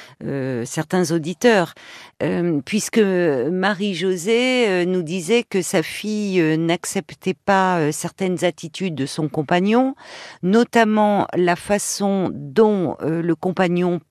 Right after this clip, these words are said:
parlait à Marie-Josée. J'y reviendrai un petit peu plus tard, ça. Parce que là, elle intervient directement, euh,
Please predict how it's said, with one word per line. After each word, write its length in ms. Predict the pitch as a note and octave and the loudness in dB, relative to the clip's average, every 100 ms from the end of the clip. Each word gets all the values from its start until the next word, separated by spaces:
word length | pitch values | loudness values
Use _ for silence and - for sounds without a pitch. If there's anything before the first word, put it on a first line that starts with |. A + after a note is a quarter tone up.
| - | -2
parlait 560 | E3+ F3+ F#3 F3 E3 - | 0 0 0 0 -2 -2
à 120 | C3+ | -2
Marie-Josée. 840 | D3+ D3+ E3 E3 F#3 E3+ B3 B3+ - - - _ _ | -2 -2 -4 0 -2 2 0 0 -8 -20 -20 _ _
J'y 140 | - | -4
reviendrai 320 | G3 A3 A#3 B3+ | -2 0 2 2
un 120 | B3 | 0
petit 160 | - | -2
peu 140 | - G3+ | -8 -8
plus 160 | - D#3+ | -8 -4
tard, 320 | D#3 C3+ - | -4 -4 -8
ça. 200 | - - _ _ - | -12 -12 _ _ -14
Parce 200 | A2 - | -14 -6
que 140 | E3+ | -4
là, 240 | E3 G3 | 4 4
elle 100 | G3+ | 4
intervient 460 | E3 D3 E3 D3+ G3 | 2 0 -4 -2 -2
directement, 1040 | F3 D#3+ G#3+ G3+ - - F3+ F#3+ A3+ | -2 -2 0 -2 -4 -4 -2 2 2
euh, 60 | A#3 | 2